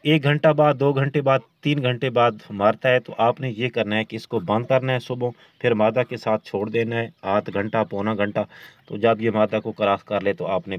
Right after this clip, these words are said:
फिर इसी तरह इसको बंद कर देना है। दो तीन दिन ऐसा करने के बाद इंशाल्लाह आपका तीतर set हो जाएगा, जब पूरी तरह मादा को क्रॉस करना शुरू कर देगा। अच्छा, अगर आप season नहीं है उस वक्त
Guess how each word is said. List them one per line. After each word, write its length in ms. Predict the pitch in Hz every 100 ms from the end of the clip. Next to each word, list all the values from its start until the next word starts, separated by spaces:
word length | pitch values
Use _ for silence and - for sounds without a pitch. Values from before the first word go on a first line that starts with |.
| -
फिर 200 | - 101 -
इसी 200 | 104 104
तरह 260 | 95 90 82 _ - -
इसको 240 | - 95
बंद 260 | 82 87 82
कर 160 | 87
देना 220 | 78 82 82
है। 60 | - - - _
दो 240 | 113 156 175
तीन 340 | - 170 180
दिन 180 | 160 156
ऐसा 280 | 127 131 143
करने 300 | 123 120 127
के 100 | 123
बाद 240 | 120 113 107
इंशाल्लाह 420 | 107 - 101 95
आपका 220 | 92 -
तीतर 320 | 90 92 113 - _
set 380 | - - 123 -
हो 80 | 95
जाएगा, 340 | 85 82 87
जब 240 | 87 104 107
पूरी 200 | 107 104
तरह 200 | 90 98
मादा 280 | 95 92 90
को 120 | 92 104
क्रॉस 300 | 101 90 -
करना 240 | 90 87
शुरू 180 | 85 87
कर 160 | - 82
देगा। 320 | 82 80 82 - - - - - -
अच्छा, 180 | 135
अगर 240 | - 156 185
आप 80 | 170
season 440 | - 170 185 226
नहीं 280 | 190 127 107
है 80 | 95
उस 240 | - -
वक्त 200 | 185 180